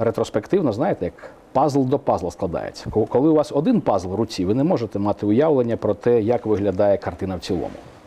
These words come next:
Два пазли, три пазли, м, навряд чи. А от коли у вас вже з'являється більше пазлів, тоді картина стає зрозумілою. І далі ми бачимо одну цікаву річ,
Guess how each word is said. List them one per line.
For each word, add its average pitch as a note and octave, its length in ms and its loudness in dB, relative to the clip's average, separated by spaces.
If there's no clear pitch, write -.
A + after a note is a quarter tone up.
Два A#2 220 4
пазли, F2+ 420 -4
три A#2 180 2
пазли, F2+ 420 -2
м, D3 240 -8
навряд G#2 320 0
чи. - 120 -18
А E2+ 100 0
от F#2+ 140 0
коли A2+ 280 2
у G#2+ 60 2
вас F2+ 160 0
вже F2+ 100 -10
з'являється E2+ 440 -4
більше D#3 240 -2
пазлів, C#2 420 -8
тоді D#3+ 300 -6
картина B2 340 -2
стає A2 200 0
зрозумілою. F#2 560 -6
І D3+ 100 2
далі A3+ 240 2
ми F3+ 60 0
бачимо F3 320 0
одну E3 140 0
цікаву D3 360 2
річ, - 340 -8